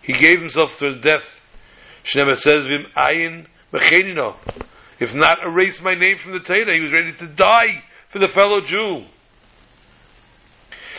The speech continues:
Vespeshim Nimna. And being counted with the wicked. Why? Because he was counted with the Mesei Midbar, with those who died in the desert.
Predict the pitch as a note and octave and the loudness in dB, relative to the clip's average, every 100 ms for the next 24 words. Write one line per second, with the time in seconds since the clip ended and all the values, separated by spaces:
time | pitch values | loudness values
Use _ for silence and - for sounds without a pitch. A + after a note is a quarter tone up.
0 | - - - D#3 D3 D#3 E3 D#3+ E3 E3 | -10 -8 4 4 4 2 2 0 -4 -4
1 | F#3 F3 D3 A2 - _ _ _ _ - | -2 0 0 -4 -16 _ _ _ _ -6
2 | A#2 C#3 - C#3 D#3+ C#3+ C3+ B2 C3+ D3 | -2 0 2 0 0 -4 -8 -4 -4 -4
3 | C#3 A#2 C#3 D3+ D3+ B2+ B2 A2+ B2 A#2 | -4 2 2 2 -2 -10 -12 -8 -8 -6
4 | - C#3 C#3+ B2+ G#2+ - - - - - | -2 -2 -2 -8 -10 -16 -20 -20 -14 -8
5 | A2+ A2 A2+ C3 - A#2 A2+ A#2+ G2 G2 | -4 0 0 0 0 -4 -2 -6 -8 -12
6 | E2 _ _ - - - A2+ B2 G#2 G2+ | -14 _ _ -20 -14 -4 2 2 0 2
7 | A#2+ B2+ A#2 G#2 G#2+ G2 F2+ E2 | 4 4 0 -4 -4 -4 -6 -16